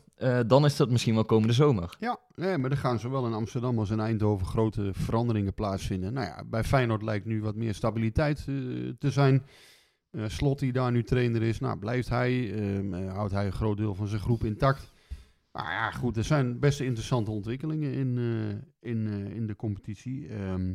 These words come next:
Speaker 2: nou ja, A Z is nu wat minder. En dat, dat zie ik ook niet zomaar één, twee, drie, eh, weer veranderen, eerlijk gezegd. Die moeten echt weer, eh, ja, die zullen dan toch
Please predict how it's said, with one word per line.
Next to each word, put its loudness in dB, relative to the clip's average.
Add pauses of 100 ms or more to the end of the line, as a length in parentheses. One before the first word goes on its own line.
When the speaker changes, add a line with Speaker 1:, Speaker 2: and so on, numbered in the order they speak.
(160)
Speaker 2:
nou -4
ja, -6
A -2
Z -4
is 2
nu 0
wat -4
minder. 0 (680)
En -8
dat, -8
dat 0
zie -2
ik -6
ook -6
niet 0
zomaar 2
één, 2
twee, 0
drie, 2
eh, 0
weer 0
veranderen, 2
eerlijk -2
gezegd. -6
Die -4
moeten -2
echt -2
weer, 0
eh, 0
ja, -2
die 2
zullen 8
dan 6
toch 0